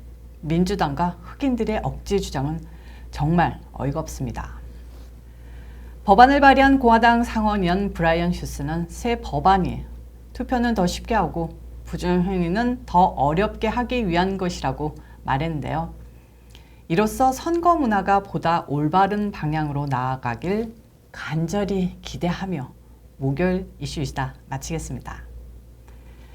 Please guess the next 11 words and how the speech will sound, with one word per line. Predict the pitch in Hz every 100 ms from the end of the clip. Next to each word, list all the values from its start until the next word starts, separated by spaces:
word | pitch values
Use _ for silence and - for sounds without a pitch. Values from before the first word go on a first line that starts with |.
| - - - -
시청자 | - 285 277
여러분, | 262 233 247 240
이번 | 165 196 208
여름 | 165 160 185 180 - - - - - -
유난히 | - 233 202 - -
많이 | 135 160 165
더우시죠? | - 160 180 - 170 170 - - - - - - - - -
한국이나 | - 339 320 302 285 277
미국 | 269 208 180 139 - 143
무더위로 | 165 214 214 196 190
많이들 | 131 123 147 180 175